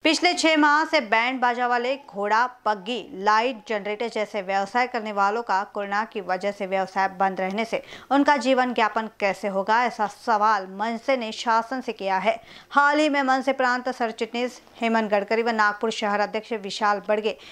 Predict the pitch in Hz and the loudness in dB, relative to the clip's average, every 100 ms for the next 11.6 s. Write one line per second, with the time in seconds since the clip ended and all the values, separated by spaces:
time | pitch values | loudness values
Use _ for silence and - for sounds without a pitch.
0 | - - - 311 240 233 247 247 311 262 | -6 0 2 2 2 2 2 2 0 2
1 | 247 247 262 247 - 226 220 233 220 202 | 0 0 -2 -2 -2 -2 0 0 -2 -2
2 | 202 208 214 214 202 190 190 190 190 190 | 2 2 0 -2 -2 -4 0 0 0 -2
3 | 190 196 190 185 208 196 190 202 190 214 | -4 -2 -2 -2 -2 -2 -2 -4 0 0
4 | 214 190 - - - 269 294 277 277 294 | 0 -6 -10 -16 0 4 6 4 2 0
5 | 277 285 277 262 254 240 233 226 220 208 | 2 0 -2 -2 -4 0 2 2 0 0
6 | 214 202 202 208 208 208 190 214 208 202 | -2 -4 -2 -2 -2 -6 -6 0 0 0
7 | 180 185 175 175 180 - - 202 254 247 | -8 -8 -6 -4 -6 -8 -10 -2 -2 0
8 | 262 320 330 202 202 202 208 202 196 208 | -2 -2 -4 -4 -4 -4 -4 -4 -4 -6
9 | 196 180 208 202 180 165 202 208 190 190 | -6 -6 -8 -10 -12 -10 -10 -10 -12 -10
10 | 208 220 - 208 196 208 226 220 - 185 | -8 -10 -8 -8 -6 -8 -8 -10 -8 -8
11 | 185 226 226 254 254 | -6 -6 -6 -6 -8